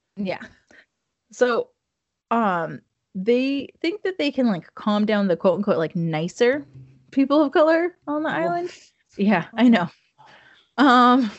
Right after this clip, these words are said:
Speaker 1: then, then they can calm down all of the rebelling slaves 'cause they're like, "Oh, this, like, small group of people, they must be controlling 'cause, like, this, the, like, the slaves, like, they can't think for themselves. They can't,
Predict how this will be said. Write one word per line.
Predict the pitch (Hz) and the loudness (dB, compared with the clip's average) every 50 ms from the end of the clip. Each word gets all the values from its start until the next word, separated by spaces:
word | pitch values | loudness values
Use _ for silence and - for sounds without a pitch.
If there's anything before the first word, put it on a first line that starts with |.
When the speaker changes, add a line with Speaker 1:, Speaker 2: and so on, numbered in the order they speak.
| - _ _ _ _ _ _ _ _ _ _ | -16 _ _ _ _ _ _ _ _ _ _
Speaker 1:
then, | - 208 247 247 240 | -2 0 2 2 2
then | 247 247 | 2 2
they | 254 254 | 0 0
can | 247 269 277 226 214 | 0 0 -2 -2 -2
calm | 220 247 233 233 | -2 -2 0 0
down | 226 226 | 0 0
all | 214 208 220 240 240 240 | 0 0 2 2 2 2
of | 214 | 2
the | 208 196 | 2 2
rebelling | 190 190 190 180 180 175 170 170 | 2 2 2 0 -2 -2 -4 -6
slaves | - - 175 151 151 - - | -6 -4 -4 -4 -6 -6 -8
'cause | - 202 | -6 -4
they're | 196 202 202 202 | -2 0 0 0
like, | 196 196 - - | 0 -2 -2 -2
"Oh, | - 254 269 254 233 196 190 | -2 0 0 2 2 2 2
this, | 202 214 208 - | 0 -2 -2 -2
like, | 247 220 - | -4 -4 -4
small | - - 226 214 208 202 | -4 -2 -2 0 0 -2
group | 214 202 202 | -2 -6 -6
of | 190 | -6
people, | 190 190 180 175 180 | -6 -4 -4 -2 0
they | 202 220 | 2 2
must | 233 247 240 247 - | 2 0 0 -2 -4
be | 247 220 | -6 -6
controlling | 202 - 208 190 180 - 190 180 170 156 147 - 156 - | -4 -4 -6 -6 -4 -2 0 0 0 0 -2 -6 -10 -12
'cause, | - - 185 196 | -10 -10 -6 -4
like, | 185 165 160 - | -2 -4 -2 -4
this, | - 185 180 - - | -6 -6 -6 -8 -10
the, | - 196 196 190 185 175 175 170 185 - _ _ _ _ _ _ _ _ - | -6 -2 0 2 2 4 2 0 -2 -4 _ _ _ _ _ _ _ _ -6
like, | 196 196 - | -6 -2 0
the | 208 202 196 | 0 0 0
slaves, | 196 - - 233 240 233 220 208 190 180 170 175 - - - | -2 -2 2 4 4 4 4 4 2 2 0 -2 -8 -8 -6
like, | 180 170 156 - - _ - | -4 -4 -4 -6 -10 _ -10
they | 294 285 | -10 -6
can't | - 233 190 147 - - | -2 -2 -2 -2 -2 -6
think | - 151 123 - | -8 -10 -10 -8
for | - - 165 | -8 -8 -6
themselves. | 151 143 151 147 - - 175 196 240 269 302 330 359 359 339 - - | -6 -6 -6 -8 -8 -8 -4 -2 -2 0 0 -2 -2 -4 -6 -10 -10
They | - - 370 370 | -8 -6 -6 -6
can't, | 359 - - 208 196 180 175 - 208 | -6 -4 -4 -4 -2 -2 -4 -6 -8